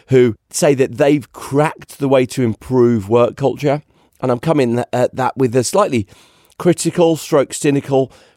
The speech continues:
uh, approach. So you, you're gonna hear those things. And in addition,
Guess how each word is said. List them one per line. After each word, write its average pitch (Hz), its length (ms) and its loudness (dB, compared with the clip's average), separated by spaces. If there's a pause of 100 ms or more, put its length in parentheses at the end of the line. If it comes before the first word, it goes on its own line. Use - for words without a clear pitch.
uh, 113 280 -4
approach. - 520 -2
So 151 140 0
you, 123 280 0
you're 123 180 -6
gonna 131 160 0
hear 131 240 2
those 139 260 0
things. 143 260 -2 (320)
And 165 240 0
in 170 140 2
addition, 131 560 -2